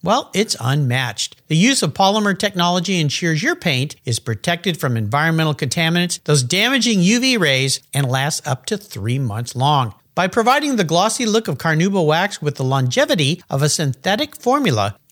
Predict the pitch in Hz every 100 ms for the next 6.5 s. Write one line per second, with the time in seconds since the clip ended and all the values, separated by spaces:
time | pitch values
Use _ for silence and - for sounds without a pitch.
0 | - 127 123 - 190 196 190 123 151 151
1 | 151 147 - 190 226 - 214 220 - -
2 | 226 226 277 226 - 294 156 - - 175
3 | 160 104 110 - 120 131 113 95 - -
4 | 254 247 - 262 339 190 143 160 143 127
5 | 127 131 135 208 - _ 139 120 127 151
6 | 320 160 123 202